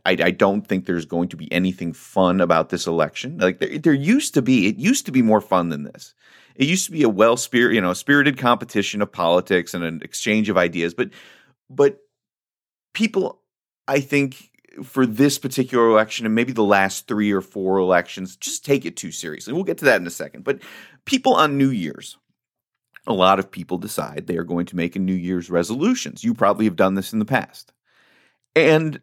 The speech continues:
I believe that the first of the year is a good time to start things. Self-betterment,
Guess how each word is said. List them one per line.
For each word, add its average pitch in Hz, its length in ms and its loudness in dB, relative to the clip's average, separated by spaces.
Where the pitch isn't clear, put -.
I 180 460 4
believe 104 440 0
that 110 120 -4
the 110 80 -6
first 104 340 0
of 98 80 -6
the 95 100 -4
year 85 220 0
is 95 100 0
a 95 60 -4
good 95 260 -2
time 90 280 -2
to 90 80 -14
start - 340 -4
things. - 380 -18
Self-betterment, 104 1160 2